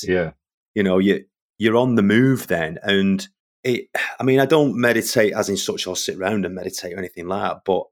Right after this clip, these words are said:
Speaker 2: I feel I do when I'm running. You know, the, as soon as I start running, you start to get that pace. And then instantly I'm one, two, one, two. And, you know, and it, you get the breathing going. And then depending on the terrain and how far I'm out,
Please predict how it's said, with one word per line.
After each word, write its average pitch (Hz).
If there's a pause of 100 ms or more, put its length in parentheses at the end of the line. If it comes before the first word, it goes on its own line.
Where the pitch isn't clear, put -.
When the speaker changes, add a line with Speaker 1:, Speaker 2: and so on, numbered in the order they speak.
Speaker 2:
I 98
feel 120 (540)
I -
do 147
when 131
I'm 98
running. 95
You 107
know, 98
the, 101 (400)
as 139
soon 190
as 190
I 185
start 156
running, 107
you 90
start 98
to 101
get 101
that 107
pace. 90 (360)
And 104
then 98 (200)
instantly 101
I'm 95
one, 92 (160)
two, 90 (240)
one, 98 (180)
two. 95 (280)
And, 104
you 127
know, 101
and 101
it, 98
you 104
get -
the 98
breathing 98
going. 95
And 98
then 101
depending 139
on 120 (360)
the 104
terrain 104
and 98
how 104
far 95
I'm 90
out, 90